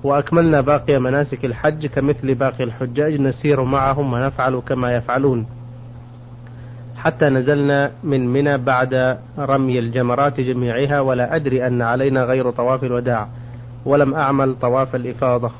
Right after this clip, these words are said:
ورجعت إلى جدة حيث أنني مصري وأعمل فيها، وكنت أعزب، وطبعًا لم أعمل طواف وداع إلا عند مغادرة المملكة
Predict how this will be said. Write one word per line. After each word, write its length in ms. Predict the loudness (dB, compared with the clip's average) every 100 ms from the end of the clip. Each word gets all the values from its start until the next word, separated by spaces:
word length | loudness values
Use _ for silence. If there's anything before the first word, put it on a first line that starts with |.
| -4
ورجعت 520 | 0 2 4 2 0
إلى 260 | -2 0 0
جدة 320 | -2 -2 -2
حيث 320 | -2 -6 -4
أنني 480 | -4 0 0 0 0
مصري 400 | -2 -4 -4 0
وأعمل 500 | 0 0 0 0 -2
فيها، 340 | -2 -2 -4 -6 -20 -20 -18 -18 -14 -2
وكنت 600 | 2 2 2 0 0 0 0 0 -6 -18 -18 -20 -18 -18 -18 -18 -14 0
أعزب، 460 | 2 2 0 -2 0
وطبعًا 440 | 0 0 2 0
لم 300 | 2 0 0
أعمل 400 | 0 0 0 -2 -2
طواف 280 | 0 0 0
وداع 400 | 0 4 2 2
إلا 240 | 0 2
عند 220 | 2 2
مغادرة 840 | 0 2 0 2 2 2 0 -4 -4 -8 -16 -18 -6
المملكة 680 | -4 -2 -2 0 0 2 0